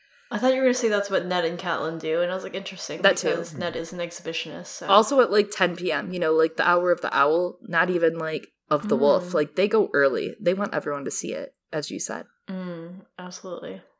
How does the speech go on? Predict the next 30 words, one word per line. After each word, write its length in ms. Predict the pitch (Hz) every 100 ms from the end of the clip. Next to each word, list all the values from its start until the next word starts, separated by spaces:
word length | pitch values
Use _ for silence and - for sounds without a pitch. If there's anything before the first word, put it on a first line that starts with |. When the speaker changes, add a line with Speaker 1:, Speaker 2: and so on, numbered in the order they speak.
| _ _ _ _ _ -
Speaker 2:
Bran 520 | 262 311 320 302 - _
responds 560 | 220 202 - 196 196 196
that, 220 | 190 165
"Well, 120 | 196 -
actually, 580 | 185 - - 277 269 247
all 220 | 196 254
the 80 | 320
giants 400 | 262 277 233 -
died. 480 | - 131 165 262
Maester 360 | 220 190 - 170
Luwin 520 | - 131 156 240 262
said 160 | 269 254
so." 280 | 269 262 269 - - -
And 320 | 196 190 185
Osha's 480 | - 208 208 240 220
like, 220 | 220 214 190
"Luwin 440 | 233 415 554 508
should 220 | - 269
go 140 | 262 214
be 140 | 220
on 120 | 196
the 60 | 185
wall. 380 | 175 180 147 160
He'd 200 | 226 208
simply 260 | 269 294 220
look 180 | 190
around 300 | 190 175 165
and 120 | 160 147
see 200 | - 208
them." 260 | 95 185